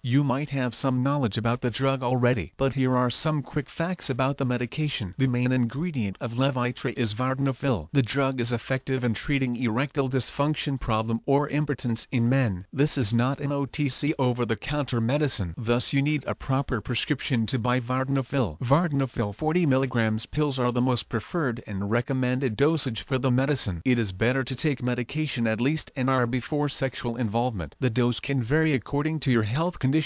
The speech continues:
but every dosage works in the same way and maintain the blood flow of your body till the penis. You must avoid taking some particular foods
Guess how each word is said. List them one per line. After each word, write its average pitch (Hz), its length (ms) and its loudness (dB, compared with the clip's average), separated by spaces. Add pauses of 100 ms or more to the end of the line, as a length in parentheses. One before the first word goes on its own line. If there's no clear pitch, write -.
(220)
but - 180 0
every 156 260 0
dosage 120 480 0
works 127 400 -2
in 120 120 2
the 117 80 2
same 156 400 0
way 110 160 2
and 110 120 0
maintain 123 520 0
the 127 80 -2
blood 135 320 0
flow 135 280 2
of 120 140 2
your 107 140 2
body 123 360 -2
till 120 220 -2
the 113 120 -2
penis. 127 520 0
You 123 160 2
must 151 380 0
avoid 131 360 0
taking 123 380 0
some 120 240 -2
particular 127 580 0
foods 135 380 0